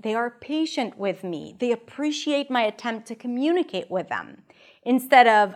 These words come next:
"I'm wasting their time, they're gonna think I'm stupid, they're, they're gonna think I don't know how to speak in English." Okay, so try to understand which one of the three things that I've listed are things that you are thinking that make this fear of getting stuck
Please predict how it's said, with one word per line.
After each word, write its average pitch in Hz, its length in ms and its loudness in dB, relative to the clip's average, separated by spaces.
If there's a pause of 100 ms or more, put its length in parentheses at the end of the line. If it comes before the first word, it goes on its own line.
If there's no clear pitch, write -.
"I'm 208 160 -6
wasting 262 380 -2
their 254 160 0
time, 196 560 -2
they're 208 160 -2
gonna 247 220 -2
think 226 260 -6
I'm 220 140 -4
stupid, 185 680 -6
they're, 202 300 -4
they're 220 180 -2
gonna 220 200 -6
think 202 300 -10
I 196 100 -2
don't 185 220 -6
know 180 200 -4
how 175 140 -6
to 160 80 -6
speak - 300 -18
in 165 80 -8
English." - 540 -16 (720)
Okay, 285 240 4
so 247 460 4
try 339 260 4
to 480 140 2
understand 277 540 0
which 254 200 2
one 277 180 0 (100)
of 202 220 2
the 202 100 0
three 226 300 -6
things 202 340 -6
that 190 120 0
I've 175 240 2
listed 339 560 0 (280)
are 240 100 -4
things 285 260 0
that 226 280 2
you 302 260 2
are 269 180 6
thinking 262 640 -2
that 220 300 0
make 208 280 -6
this - 200 -8
fear 277 420 2
of 180 140 0
getting 180 260 -2
stuck - 460 2